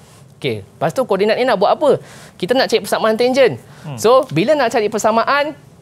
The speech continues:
Speaker 1: tak dapat lari daripada nak kena cari M X tambah C. Kita cari apa? Kita cari apa, Farihin? Kita cari
Speaker 2: M.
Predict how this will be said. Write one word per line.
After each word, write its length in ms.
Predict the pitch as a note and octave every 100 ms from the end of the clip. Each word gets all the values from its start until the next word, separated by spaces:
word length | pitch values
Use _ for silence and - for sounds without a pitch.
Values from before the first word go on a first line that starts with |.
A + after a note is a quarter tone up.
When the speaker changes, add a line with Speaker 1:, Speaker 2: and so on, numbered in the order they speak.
| - _ _ _
Speaker 1:
tak 200 | - -
dapat 320 | G3 G#3 A#3
lari 300 | F#3+ F#3+ B3
daripada 480 | A3 F#3+ F#3 G3+ G3+
nak 180 | G3+ F3
kena 220 | F3 D#3+
cari 400 | D#3+ E3+ B3 C#4+ - - - - - - _ - _ - _ _ _ _
M 360 | F3 F#3 F#3 -
X 340 | F#3 F3+ -
tambah 380 | - E3 E3 D#3+
C. 220 | - C3+
Kita 240 | - F#3
cari 220 | A3 A3 G#3+
apa? 460 | G#3+ - C4 C#3+ - - - - - -
Kita 240 | D#3+ A3+
cari 240 | G#3+ G3+ G#3
apa, 560 | G#3 G#3 C4 C4 C4
Farihin? 420 | B3 B3 C4 F4+ -
Kita 220 | - F#3+ G#3+
cari 300 | A3 D4+ E4+ - - - - - - _ _ _ _ _ - - _ _ _
Speaker 2:
M. 220 | F3 D#3+